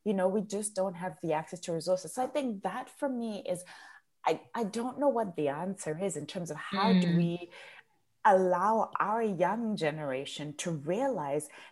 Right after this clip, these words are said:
Speaker 1: that our countries actually <laughs> are really cool and we have a lot going for us. And it just really is, how do we bring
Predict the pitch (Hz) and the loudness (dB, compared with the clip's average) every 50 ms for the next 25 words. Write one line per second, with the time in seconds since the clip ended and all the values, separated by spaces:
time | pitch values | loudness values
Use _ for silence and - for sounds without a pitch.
0 | _ _ - 190 185 - - _ _ - - 262 269 277 - - 285 302 311 302 | _ _ -6 -6 -6 -6 -12 _ _ -6 -4 -4 -6 -6 -6 -6 -6 -6 -6 -6
1 | - - 233 214 190 208 - - - 214 - - - 240 202 - - 214 - - | -6 -4 -4 -4 -4 -4 -4 -4 -6 -4 -6 -6 -4 -4 -4 -2 -4 -4 -4 -6
2 | - - _ - - 262 220 214 - - 226 233 285 349 285 226 185 - - - | -14 -18 _ 4 4 4 4 2 -6 -6 -2 0 0 2 2 0 -2 -4 -8 -14
3 | - - - 339 349 311 254 247 277 262 - - - - - 190 190 190 185 185 | -16 -8 -4 0 2 4 4 4 2 0 -6 -14 -12 -8 -4 -4 -4 -4 -6 -8
4 | - - 226 240 240 240 226 202 190 196 196 190 180 170 170 165 165 170 190 208 | -6 -2 -2 0 0 0 0 -2 -2 -2 -4 -6 -8 -6 -2 -2 0 0 0 -4
5 | 202 208 - - 147 131 135 139 - - - - - - - 226 226 208 214 208 | -6 -8 -6 -4 -4 -4 -4 -6 -8 -12 -18 -20 -12 -6 -2 0 0 0 0 -2
6 | 208 190 175 165 165 202 226 208 208 202 202 - - - - 202 214 233 254 254 | -4 -4 -4 -4 -4 -4 -4 -2 -2 -4 -4 -6 -8 -8 -4 -2 -2 0 0 -2
7 | 208 208 208 180 170 170 165 143 135 - 151 160 175 208 208 196 180 165 | -2 -2 -2 -2 -2 -2 -4 -6 -6 -2 0 0 0 0 0 -4 -4 -6